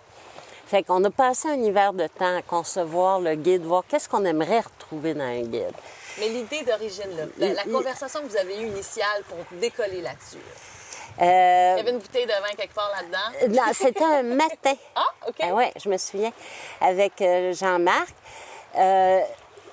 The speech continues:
Speaker 1: c'était une agate.
Speaker 2: Ah.
Speaker 1: Une agate trouvée sur le bord de la mer. J'étais avec un ami. Puis j'ai trouvé une agate avant lui, une belle agate. Puis il était quasiment choqué. Euh,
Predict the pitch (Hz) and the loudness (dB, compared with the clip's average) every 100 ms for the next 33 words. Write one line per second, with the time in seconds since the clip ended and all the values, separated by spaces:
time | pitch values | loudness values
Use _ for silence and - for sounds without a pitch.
0 | - - - 233 285 277 202 214 214 196 | -12 -6 -2 2 4 2 2 0 0 0
1 | 170 151 _ - - - - 415 440 370 | -2 -2 _ -18 -18 -14 -12 -12 -12 -14
2 | 170 - - - - 196 226 233 233 233 | -16 -18 -20 -20 -2 2 4 2 2 2
3 | 240 262 _ - - 208 185 226 254 - | 2 0 _ -8 -4 -2 2 2 0 -4
4 | - 190 190 190 185 185 190 214 247 254 | -6 0 2 2 2 2 2 0 0 -2
5 | 226 175 - 202 190 180 196 185 180 180 | -4 -4 2 2 2 -2 0 0 2 2
6 | 196 269 - - - - - - - - | 0 -2 -6 -18 -20 -20 -20 -20 -20 -20
7 | - - - - - 185 180 190 - 208 | -20 -18 -16 -18 -10 -4 0 0 0 2
8 | 240 233 196 208 254 - 202 202 185 170 | 2 4 2 2 2 2 2 2 0 0
9 | 185 240 - - 190 151 226 196 151 127 | 0 -2 -2 0 0 4 4 4 2 -2
10 | 110 - - - - - - - - - | -8 -10 -20 -20 -20 -20 -20 -20 -20 -20
11 | - 196 185 180 170 175 151 160 165 - | -6 0 2 2 0 -2 -2 -2 -4 -4
12 | 151 - 233 294 - - - - - 180 | -8 -4 -4 -4 -8 -20 -18 -4 2 4
13 | 185 180 180 175 151 143 135 147 | 6 6 4 4 2 2 0 -4